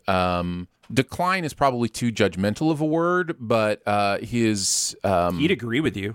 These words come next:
Speaker 1: his
Speaker 2: <laughs>
Speaker 1: movement, let's just say, towards the ridiculous, and
Speaker 2: Yeah.
Speaker 1: uh, they, it, it's so funny because they become self-parodying, and then they go beyond self-parody into actually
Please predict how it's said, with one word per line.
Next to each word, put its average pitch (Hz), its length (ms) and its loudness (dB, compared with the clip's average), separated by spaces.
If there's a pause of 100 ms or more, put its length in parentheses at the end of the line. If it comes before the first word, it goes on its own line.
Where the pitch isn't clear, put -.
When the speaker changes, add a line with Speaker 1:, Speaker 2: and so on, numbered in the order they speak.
Speaker 1:
his 139 220 4
Speaker 2:
<laughs> 120 80 2
Speaker 1:
movement, 127 840 2
let's 104 260 4
just - 240 0
say, 101 380 0
towards 110 500 0
the 98 100 2
ridiculous, 92 880 0
and 98 480 2
Speaker 2:
Yeah. 98 200 0 (360)
Speaker 1:
uh, 92 600 0
they, 131 380 2
it, 139 340 -2
it's - 120 -4
so 156 200 2
funny 160 300 -2
because 107 840 0 (100)
they 120 300 2
become 120 680 0
self-parodying, 110 1200 0 (360)
and 120 200 2
then 143 320 0
they 165 120 0
go 139 180 2
beyond 123 500 0
self-parody 139 840 0 (140)
into 127 960 0
actually 123 960 0